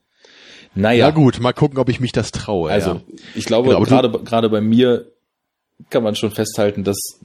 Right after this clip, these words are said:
Speaker 1: die Rezeption von ähnlichen Filmen nicht unbedingt immer berechenbar abläuft.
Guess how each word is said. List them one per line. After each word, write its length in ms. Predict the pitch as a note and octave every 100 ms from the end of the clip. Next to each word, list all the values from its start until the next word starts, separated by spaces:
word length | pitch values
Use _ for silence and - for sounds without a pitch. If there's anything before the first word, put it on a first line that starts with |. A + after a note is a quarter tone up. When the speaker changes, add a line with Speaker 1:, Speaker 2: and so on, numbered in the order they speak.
| -
Speaker 1:
die 140 | G#3
Rezeption 680 | G3 G#3+ - - - A2 G#2+
von 160 | - G2+ -
ähnlichen 380 | G#2+ B2 A2 G#2+
Filmen 380 | - A#2 A2+
nicht 160 | A2 G#2+
unbedingt 340 | A2 A2 G#2
immer 180 | G#2 G#2+
berechenbar 600 | G2 G2+ G2 A2 F2+ F2+
abläuft. 640 | E2 F#2+ G2 G2+ - -